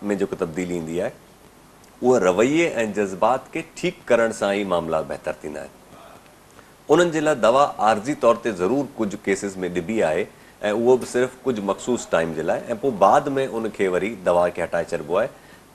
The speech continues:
ऐं उन में कंहिं हिकिड़े जो रोल कोन हूंदो आहे, माइटनि जो पंहिंजो रोल हूंदो आहे, माइट पंहिंजे हिसाब सां एड कंदा आहिनि,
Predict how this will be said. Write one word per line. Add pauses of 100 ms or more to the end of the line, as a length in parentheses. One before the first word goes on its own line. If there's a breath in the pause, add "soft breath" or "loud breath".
(240)
ऐं
उन
में
कंहिं
हिकिड़े
जो
रोल
कोन
हूंदो
आहे, (360)
माइटनि
जो
पंहिंजो
रोल
हूंदो
आहे,
माइट
पंहिंजे
हिसाब
सां
एड
कंदा
आहिनि,